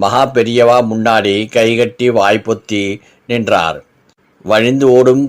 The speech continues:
கண்ணீர் வெள்ளத்துக்கு அவரால் அணை கட்ட முடியவில்லை. பெரியவா பக்தரோட கண்ணீரை பார்த்து கரைந்து போனார். செஞ்ச மா பாதங்கள் எல்லாம் உணர்ந்துட்டே. அது போதும், இனிமேல் உன்னுடைய கலாச்சாரத்தை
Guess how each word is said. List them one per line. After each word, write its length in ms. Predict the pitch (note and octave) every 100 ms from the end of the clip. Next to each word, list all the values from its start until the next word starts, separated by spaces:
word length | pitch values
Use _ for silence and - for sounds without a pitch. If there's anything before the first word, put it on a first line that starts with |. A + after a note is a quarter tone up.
| B2+
கண்ணீர் 360 | A2+ B2 C3 A#2
வெள்ளத்துக்கு 600 | A2 A#2 - A2 - A2 A2 G#2
அவரால் 360 | G#2+ G#2+ B2+ A2
அணை 140 | A2 A#2
கட்ட 260 | A#2 C3+ C3
முடியவில்லை. 560 | A#2 A2+ A2 G#2 F#2 F2 E2 - _ _ _ _
பெரியவா 440 | A2 B2 B2 A2+ A2 G#2
பக்தரோட 520 | G2+ G2+ C3+ B2+ B2+ B2+ A2+
கண்ணீரை 360 | G#2+ A#2 B2 B2+
பார்த்து 320 | A2 G#2 F2+ G#2 A2+
கரைந்து 340 | A#2+ B2 B2 A2+
போனார். 420 | A2+ G#2 F2 D2 C#2 _ - - _ -
செஞ்ச 340 | G2 A#2 C3+ A2+
மா 80 | A#2+ A#2
பாதங்கள் 480 | A2 A2+ A#2+ A#2+ B2 A2
எல்லாம் 420 | G#2 A2 G#2+ G#2 A#2+
உணர்ந்துட்டே. 560 | A#2 A#2 A#2 A2+ G2+ F2+ E2 E2 _ _ _ _ _ -
அது 280 | G2+ G#2+ B2+ A2+
போதும், 340 | A#2+ A2+ F#2 G2 _ _ G2 F#2 _ - A2+
இனிமேல் 440 | B2 A#2+ B2+ B2+
உன்னுடைய 360 | A2+ A#2+ B2 B2+ A#2+
கலாச்சாரத்தை 800 | A2 A2 A#2 - A#2+ A#2+ A#2 B2